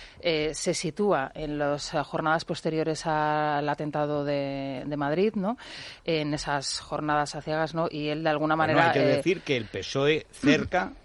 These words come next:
Speaker 2: las sedes de, con la ser a la cabeza, con Ferreras a la cabeza, que era el jefe de informativos, y Cebrián, el jefe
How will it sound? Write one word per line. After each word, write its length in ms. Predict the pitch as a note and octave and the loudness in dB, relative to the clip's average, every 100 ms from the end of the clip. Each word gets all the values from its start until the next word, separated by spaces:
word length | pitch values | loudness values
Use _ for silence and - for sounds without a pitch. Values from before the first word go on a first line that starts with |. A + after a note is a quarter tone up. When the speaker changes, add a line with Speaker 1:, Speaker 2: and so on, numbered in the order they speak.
| - - | -16 -4
Speaker 2:
las 240 | A2+ G2+ | -4 -4
sedes 400 | - C3 A#2 G#2+ | -2 -2 -2 -4
de, 340 | G#2+ G#2+ G2 G#2+ - - | -6 -6 -6 -8 -14 -12
con 180 | F#2 G2 | -8 -6
la 120 | F#2 | -6
ser 240 | - C3+ B2 | -2 0 2
a 80 | |
la 100 | B2 | 0
cabeza, 440 | A2+ B2+ F#3 G3 G#3+ | 0 2 2 2 -2
con 180 | C3 G2+ | -2 -8
Ferreras 600 | - F2+ B2+ C3+ F#2+ - | -8 -2 0 0 -4 -8
a 60 | |
la 120 | F#2 F2+ | -10 -8
cabeza, 420 | F#2+ C3 D#3 F#3+ | -4 -4 -2 -4
que 100 | D3 | -4
era 120 | G2 | -6
el 40 | |
jefe 240 | F#2 B2+ A#2 | -6 -6 -6
de 60 | |
informativos, 680 | A#2+ - A2+ G#2+ - F3 C3 - - | -8 -8 -8 -8 -4 -2 -2 -6 -14
y 120 | C3+ | -10
Cebrián, 480 | G#2+ G2+ G2+ D3+ C#3+ - - | -8 -6 0 2 2 -2 -10
el 120 | - | -10
jefe 460 | - E3 C#3 G2+ | 2 2 2 -8